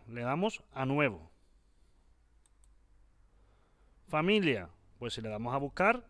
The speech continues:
nos saldrán todas las familias que tenemos creadas. Seleccionamos prueba cinco, por ejemplo. Aceptamos. Descripción.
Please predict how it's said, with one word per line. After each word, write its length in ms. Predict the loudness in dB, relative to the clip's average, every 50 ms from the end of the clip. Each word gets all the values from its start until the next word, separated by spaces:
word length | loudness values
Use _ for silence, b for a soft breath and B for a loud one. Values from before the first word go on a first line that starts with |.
| -18 -14
nos 160 | -12 -10 -8
saldrán 260 | -6 -4 -4 -4 -6
todas 160 | -2 -2 -2 0
las 80 | 0
familias 460 | -2 -4 -2 -2 0 0 0 -2 -2
que 100 | -6 -6
tenemos 320 | -6 -4 -4 -2 -2 -4 -4
creadas. 560 | -4 -4 -4 -4 -4 -6 -8 -10 -12 -16 -20 -20 -20 -20 -20 _ _ _ _ -20 -20 _ _ _ _ -20 -20 _ _ _ _ _ _ _ _ _ _ -20 -14
Seleccionamos 720 | -10 -8 -8 -8 -6 -6 -6 -4 -2 -2 -2 -4 -4 -8 -18 _ _ _ -20 _ _ _ _ _ _ _ _ _ -20 _ -20 _ -20 -20 _ _ _ -8
prueba 480 | -4 -2 0 0 2 0 0 -2 -6 -20 -20
cinco, 440 | -14 -8 -6 -6 -6 -6 -8 -12 -14
por 160 | -12 -12 -10
ejemplo. 420 | -10 -10 -12 -12 -12 -14 -16 -16 -18 _ _ -20 _ -20 _ -20 _ -20 -20 _ -12
Aceptamos. 720 | -10 -10 -8 -10 -10 -6 -4 -4 -4 -4 -6 -10 -16 -20 _ _ _ -20 -20 _ -20 -20 -20 -20 -20 _ _ _ _ _ -14
Descripción. 800 | -8 -6 -6 -6 -4 -6 -6 0 2 4 4 4 2 0 -4